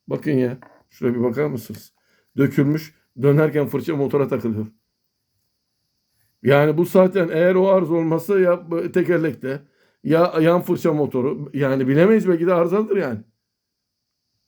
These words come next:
Bilginiz olsun, ben de hayatımda ilk kez böyle bir şey görüyorum. Hiç değiştirme. Bu, bu altı yedi ayda bir değiştirilir. Şu da aynı.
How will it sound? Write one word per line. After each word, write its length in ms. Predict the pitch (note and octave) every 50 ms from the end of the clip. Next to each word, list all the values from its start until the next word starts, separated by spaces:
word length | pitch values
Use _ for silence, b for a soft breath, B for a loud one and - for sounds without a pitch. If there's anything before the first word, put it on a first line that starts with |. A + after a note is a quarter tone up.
| _ _ _ _ _ _ _ _ _ - -
Bilginiz 360 | C3 C#3 C#3 F3 G3+ A3 G3
olsun, 300 | G3 F#3 - - D#3 D3
ben 140 | D#3 D#3+ E3
de 60 | F3+
hayatımda 400 | E3+ F3+ F3 F3+ F3+ F#3 F#3+ G#3
ilk 80 | G3
kez 180 | G3 G3 F3+ E3+
böyle 120 | F3+ F3+
bir 40 | F#3
şey 160 | F3+ - G3+
görüyorum. 360 | F#3 F#3 E3+ D3 C#3 B2+ A2 - _ _ _ _ _ _ _ _ _ _ _ _ _ _ -
Hiç 260 | F#3+ A3+ A3 A3+ -
değiştirme. 460 | F#3+ G3 G3+ F#3 F#3+ - G#3+ G3+ F3+
Bu, 120 | E3+ - - F3+ F3 E3 E3+
bu 220 | A3 B3+ B3+ -
altı 260 | F3+ F#3 F#3+ F#3 -
yedi 180 | A3+ A3 G#3+ A#3
ayda 220 | A3 G#3 G#3 G3+
bir 120 | F#3 E3+ D3
değiştirilir. 500 | D3 C3+ A#2 - C#3 B2 B2 D3 F#3 F#3+ - _ _ _ _ _ _ _ _ _
Şu 240 | - - - A#3+
da 100 | A3+ G#3
aynı. 320 | F3 D#3 D3 C3 B2 A#2+